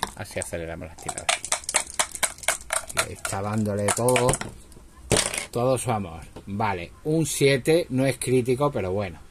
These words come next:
está bien. Un siete no es crítico, pero doce de daño.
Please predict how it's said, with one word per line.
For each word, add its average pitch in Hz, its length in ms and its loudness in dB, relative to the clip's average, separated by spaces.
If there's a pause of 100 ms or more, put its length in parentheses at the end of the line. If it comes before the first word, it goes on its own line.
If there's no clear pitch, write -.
(100)
está 107 300 -6
bien. 82 220 -4 (560)
Un 104 100 -8
siete 110 320 -2
no 107 100 0
es 104 60 -8
crítico, 123 460 0 (1800)
pero 98 280 2
doce 82 300 -2
de 73 100 -4
daño. 104 300 -8